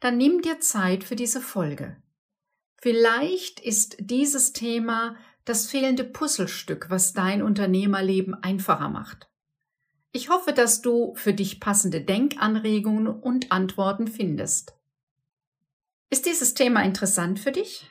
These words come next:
Dann klicke auf Abonnieren, damit du keine Folge mehr verpasst. Denn dieser Podcast dreht sich um die Themen Selbst- und Unternehmensführung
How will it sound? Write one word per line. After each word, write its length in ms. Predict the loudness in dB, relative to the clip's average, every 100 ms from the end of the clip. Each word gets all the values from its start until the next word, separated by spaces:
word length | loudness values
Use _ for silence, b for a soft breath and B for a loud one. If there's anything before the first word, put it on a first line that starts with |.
| B
Dann 160 | -4 -4 -4
klicke 400 | -2 -2 -2 -2
auf 240 | -4 -2
Abonnieren, 640 | -4 -2 0 2 2 2
damit 260 | 0 0 -2
du 80 | -6
keine 460 | -2 -2 0 -2
Folge 400 | -2 0 2 2
mehr 160 | 0 -2
verpasst. 680 | -4 -8 -4 0 0 -2 -14 _ _ _ _ _ _ _
Denn 260 | 0 0 2
dieser 320 | 2 2 2
Podcast 880 | 0 0 0 0 0 4 4 2 2
dreht 240 | 0 0
sich 220 | -2 -2 -2
um 100 | -2
die 160 | -4
Themen 480 | -2 0 0 0 -2
Selbst- 640 | 2 2 4 2 0 -2
und 160 | -4 -4
Unternehmensführung 1400 | -4 -2 -2 0 2 2 2 -2 -2 0 2 4 2 0